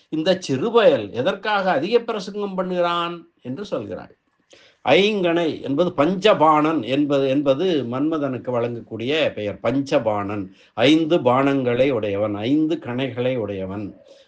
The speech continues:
ஐந்து மலர்கணைகளை உடையவன். மதனன் பஞ்ச பாணம் ஆவன,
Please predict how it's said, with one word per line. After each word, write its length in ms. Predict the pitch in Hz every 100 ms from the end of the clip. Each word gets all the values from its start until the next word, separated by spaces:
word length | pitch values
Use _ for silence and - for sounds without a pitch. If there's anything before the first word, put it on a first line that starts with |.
| -
ஐந்து 400 | 127 165 165 170
மலர்கணைகளை 960 | 120 131 196 185 190 175 135 127 131
உடையவன். 680 | 151 101 92 80 85 80 - _ _ _ -
மதனன் 600 | 117 127 151 175 240 240 -
பஞ்ச 640 | - 151 160 - 139 120 - - 101
பாணம் 520 | 135 151 139 90 - _
ஆவன, 500 | 127 131 117 95 -